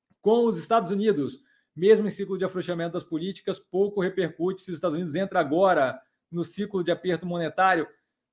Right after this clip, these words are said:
Olha, v-, v-, vamos lá, é, é assim, a, a pergunta bem, é, rebuscada, <laughs> mas, mas a coisa basicamente é essa. É, não tem esse atrelamento efetivo,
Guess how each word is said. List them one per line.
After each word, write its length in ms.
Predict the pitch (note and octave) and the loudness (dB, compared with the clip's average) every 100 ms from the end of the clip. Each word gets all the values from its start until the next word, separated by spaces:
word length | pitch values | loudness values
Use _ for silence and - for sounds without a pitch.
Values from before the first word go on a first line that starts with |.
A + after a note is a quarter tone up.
| _ | _
Olha, 220 | E4 D#3 | 2 2
v-, 240 | D3+ F3 G3+ | 0 -8 -12
v-, 300 | E3+ E3+ F#3+ | -12 -14 -4
vamos 280 | E3+ A3+ D3+ | 2 2 2
lá, 200 | A#2 G2+ | -2 -2
é, 260 | B2 D3 D#3 | -2 0 0
é 20 | |
assim, 320 | E3+ G3 E3+ | 0 2 4
a, 240 | D3 D3+ | 6 6
a 200 | D3+ F3+ | 4 2
pergunta 540 | E3+ F3+ C3+ A#3 A#3 D3+ | 6 6 6 4 6 2
bem, 880 | B2+ G3+ G3 C#3 C3 A#2 A2+ A2 - - | 4 2 0 -4 -8 -12 -14 -18 -20 -8
é, 140 | A2+ | -8
rebuscada, 880 | - G#3+ D#4 G#3 - - E3+ F#3+ G3 | 8 8 10 4 4 2 4 4 4
<laughs> 0 | |
mas, 160 | G3 - - | 2 2 2
mas 280 | A#3 - G#3+ | 2 4 4
a 80 | |
coisa 300 | F#3+ G#3 F#3 | 4 4 4
basicamente 480 | F3 F#3+ - G3+ G3 | 4 2 4 0 2
é 40 | C#3 | 0
essa. 180 | C#3 - - - _ _ - | 0 -14 -20 -20 _ _ -2
É, 200 | D#3+ F3+ | 0 0
não 420 | G3 C4+ D4 C#4+ | 8 8 8 8
tem 540 | B3+ C4+ A3 D#3 D#3 | 6 6 4 2 2
esse 160 | F3 G3+ | 4 4
atrelamento 1040 | G3+ G#3 G3+ D#3+ F3+ F#3+ - C3 A#2+ A#2+ | 4 4 6 6 4 0 -2 -6 -4 -2
efetivo, 960 | D3+ F#3 F3 - A#3+ B3+ D#3+ C#3 A#2 | 0 2 0 6 8 8 4 -2 -2